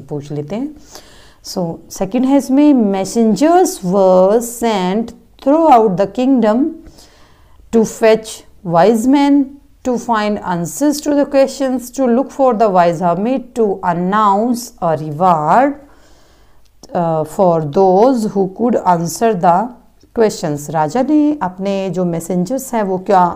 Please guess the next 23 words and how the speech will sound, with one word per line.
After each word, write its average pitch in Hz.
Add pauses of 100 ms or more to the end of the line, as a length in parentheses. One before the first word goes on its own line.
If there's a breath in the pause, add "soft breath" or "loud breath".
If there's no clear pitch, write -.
uh, 156
क्यों 220
भेजे 254
थे? 285 (960 soft breath)
क्योंकि, 226
uh, 175
फिर 170
आंसर 170
बनेगा, 185
messengers 208
were 175
sent 214 (160)
throughout 240
the 175 (240)
kingdom 247 (800 loud breath)
to 311
announce, 160
ये 147
फोर्थ 156
जो 165
है 165
राइट 165
है, 302